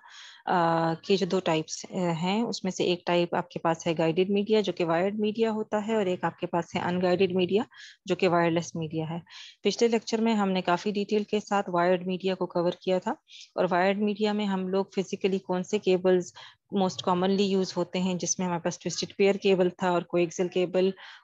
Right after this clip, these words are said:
और फाइबर ऑप्टिक केबल, और इन तीनों को हमने काफ़ी डिटेल के साथ डिस्कस किया था, इनकी, इनके डायग्राम को और इनके वर्किंग को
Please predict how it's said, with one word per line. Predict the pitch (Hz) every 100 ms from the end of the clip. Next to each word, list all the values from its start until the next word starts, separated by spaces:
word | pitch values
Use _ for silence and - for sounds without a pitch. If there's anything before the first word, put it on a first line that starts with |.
| -
और | 180
फाइबर | 175 165 175 165
ऑप्टिक | 160 175 -
केबल, | 175 170 185
और | 175
इन | 185
तीनों | 185 190 190
को | 185
हमने | 185 180 175 175 214
काफ़ी | 175 165 175
डिटेल | 175 175 170
के | 170
साथ | 170
डिस्कस | 160 170 - 175 -
किया | 180 175
था, | 175 175
इनकी, | 175 170 165 165 165 165 - - - -
इनके | 180 185
डायग्राम | 175 170 175 180 175 175
को | - 175
और | 175
इनके | 170 170
वर्किंग | 160 170 - 175 170
को | 175 247